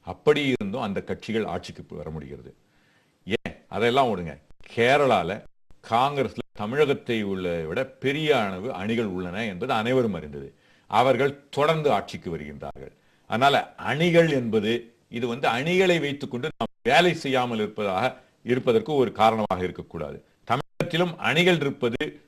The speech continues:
ஒரு நமக்கு உபயோகமாக, போட்டி போட்டுக்கொண்டு ஒருவருக்கொருவர் ஆக்கப்பூர்வமான வகையிலே கட்சி பணி செய்ய வேண்டும். போட்டி என்பது தவறல்ல. பொறாமையும்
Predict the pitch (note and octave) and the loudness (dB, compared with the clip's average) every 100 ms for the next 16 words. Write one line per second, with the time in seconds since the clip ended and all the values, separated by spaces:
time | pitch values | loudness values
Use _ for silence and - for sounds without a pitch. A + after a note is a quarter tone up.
0 | _ - A#2+ A#2+ A2+ A2+ - B2+ G2+ - | _ -2 2 2 2 -2 -2 -4 0 4
1 | F#3 C#3 C3+ A2 F#2+ - G3 G3 G3 C#3 | 6 6 2 0 -2 2 4 4 0 0
2 | C3+ C3+ - A2 - - - _ - B2+ | 0 0 -8 -10 -10 -20 -20 _ -2 2
3 | E3+ E3+ C#3+ C3+ A#2+ C3 - F#2+ C#3+ - | 6 4 4 0 2 2 2 4 4 4
4 | E3 E3 D#3 D3 C#3+ D3+ C#3 A2 A2 A#2 | 0 0 2 4 4 6 4 2 0 0
5 | B2+ A#2 - D#3+ C3+ A2 G2 E2 C#2+ C#2+ | -2 -4 -4 -4 -2 -2 -4 -4 -6 -12
6 | - _ _ _ _ G3+ A3 G#3+ F#3 D3+ | -16 _ _ _ _ 8 8 8 6 6
7 | D3+ D#3 A#2+ A#2 A2+ F#2 D#2+ - _ _ | 2 2 2 4 4 2 -2 -8 _ _
8 | - B2+ C#3 F3 E3+ D#3+ D3 D3+ | -2 2 6 6 6 4 0 -4